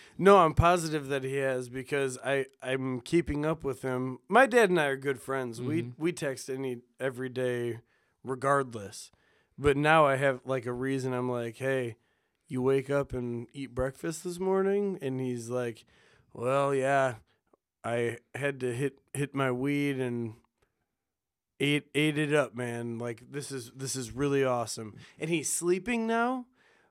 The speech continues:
Speaker 1: I, man, I just can't see anything wrong with
Speaker 2: So he, no, he's doing, like, it's
Speaker 1: Everyday shit.
Speaker 2: helping him.
Speaker 1: Well, it sounds,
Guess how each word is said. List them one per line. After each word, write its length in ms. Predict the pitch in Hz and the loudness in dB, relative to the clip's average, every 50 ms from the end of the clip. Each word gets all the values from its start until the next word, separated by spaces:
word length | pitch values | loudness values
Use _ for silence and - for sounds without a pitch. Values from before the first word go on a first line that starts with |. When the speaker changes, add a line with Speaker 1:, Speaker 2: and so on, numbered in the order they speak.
| _ _ _ _ _ _ _ _ _ | _ _ _ _ _ _ _ _ _
Speaker 1:
I, 300 | 185 208 226 240 226 220 | -6 -4 -2 -2 -4 -4
man, 400 | 190 196 220 226 226 214 202 190 - | -2 0 2 2 2 2 0 0 2
I 120 | - 202 214 | 2 2 2
just 300 | 196 202 185 - - - | 4 2 0 0 -2 0
can't 240 | - 196 190 165 143 | 2 2 2 2 0
see 140 | - - 165 | -2 -2 0
anything 340 | 156 151 147 127 151 143 135 | 0 -2 -2 -4 -4 -4 -2
wrong 440 | 131 135 147 160 156 147 143 135 131 | 0 0 2 2 2 2 0 -2 -4
with 140 | 123 123 | -2 0
Speaker 2:
So 80 | 139 156 | 0 0
he, 100 | 151 - - _ | 0 -2 -6 _
no, 240 | 151 190 226 214 156 | 2 4 4 4 4
he's 140 | 131 120 - | 2 0 0
doing, 380 | - - 156 156 156 156 156 151 | 0 2 2 4 4 2 2 2
like, 200 | 139 131 127 - _ _ _ _ _ _ _ _ _ _ _ _ _ - | 0 0 0 -4 _ _ _ _ _ _ _ _ _ _ _ _ _ 4
it's 100 | - 190 | 8 8
Speaker 1:
Everyday 300 | 220 208 247 240 220 240 - 170 | 8 8 8 12 12 12 12 12
shit. 100 | 185 277 | 12 12
Speaker 2:
helping 240 | 277 220 131 120 | 10 10 8 8
him. 220 | 110 104 98 95 92 110 - - - - - - | 4 2 0 -2 -6 -10 -16 -20 -20 -18 -6 4
Speaker 1:
Well, 240 | 175 214 247 233 - | 10 12 12 12 12
it 140 | 196 - - | 10 10 10
sounds, 480 | - - 220 233 262 302 294 254 202 | 8 8 10 10 10 8 6 4 0